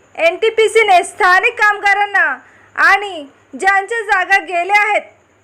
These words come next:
त्यांना कामावर न घेता इतर राज्यातील कामगारांना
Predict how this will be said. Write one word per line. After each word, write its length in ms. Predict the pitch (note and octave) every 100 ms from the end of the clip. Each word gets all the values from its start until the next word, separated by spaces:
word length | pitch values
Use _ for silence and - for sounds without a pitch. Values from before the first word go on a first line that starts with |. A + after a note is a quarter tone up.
| _
त्यांना 320 | F#4+ G4 G#4+
कामावर 580 | G#4+ G4+ F4+ G4 G4 G4
न 200 | F4 G4
घेता 520 | G4+ G#4+ G#4+ F#4 C#4+ - _ _
इतर 320 | E4 F4+ A#4
राज्यातील 560 | A#4+ G#4 G4 G#4 G#4 G4+
कामगारांना 840 | G4 F4+ F4+ F#4+ F#4+ F#4 F4+ D4